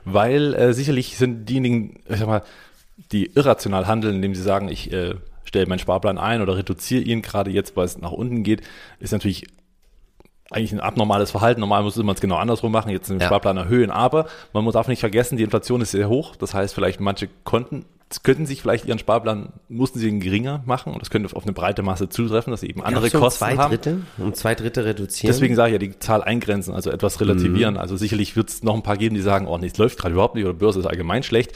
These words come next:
Speaker 1: Deswegen haben die das wieder
Speaker 2: Ich
Speaker 1: eingestellt.
Speaker 2: finde, wir sehen's an den Abozahlen.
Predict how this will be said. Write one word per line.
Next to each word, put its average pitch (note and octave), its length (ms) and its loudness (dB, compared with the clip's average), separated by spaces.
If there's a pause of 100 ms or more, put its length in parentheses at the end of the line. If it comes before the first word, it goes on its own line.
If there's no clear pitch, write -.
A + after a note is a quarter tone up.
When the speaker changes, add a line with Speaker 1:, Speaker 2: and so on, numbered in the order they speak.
(180)
Speaker 1:
Deswegen F#2 280 -6
haben G#2 80 0
die G2+ 60 2
das F#2+ 100 0
wieder E2+ 120 0
Speaker 2:
Ich D#2+ 40 0
Speaker 1:
eingestellt. B2+ 260 0
Speaker 2:
finde, F#2+ 60 2
wir A2 100 4
sehen's B2 220 4
an G2+ 120 0
den F2+ 120 -2
Abozahlen. C#3 640 -4